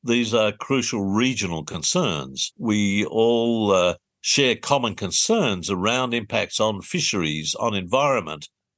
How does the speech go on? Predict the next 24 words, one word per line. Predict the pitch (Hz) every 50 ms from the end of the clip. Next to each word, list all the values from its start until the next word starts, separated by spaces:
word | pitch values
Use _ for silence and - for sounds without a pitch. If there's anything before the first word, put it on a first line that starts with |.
| _ _
on | - 110 110 104
the | 101 101 90
ocean | 92 104 113 120 117 - 127 113
and | 101 95 95
marine | 98 95 98 107 110 107 104
ecosphere. | 113 127 - - 123 110 - - - - 80 71 69 69 71 73 - _
And, | - - 104 101 98 101 92 98
uh, | 98 101 101 98 95 95 90 - _ _ _
the | - 104
proposal, | - - 110 - - 110 107 110 107 107 104 101 101 104 98
uh, | 92 90 90 90 90 90 - _ _ _
for | - - 110 -
ocean | - 107 95 - - 90 85
dumping | 82 131 143 143 - - 85 73 78 78 -
is | - 120 92 -
just | - 110 - -
one | 110 117 120 117 104
of | 90 82
many | 90 95 117 147 170 151 104 82
threats | - - - 175 196 147 87 - - - - -
to | - 104
the | 90 87
marine | 90 92 92 92 92 90
environment | 90 85 80 131 151 151 139 107 78 69 76 87 107 107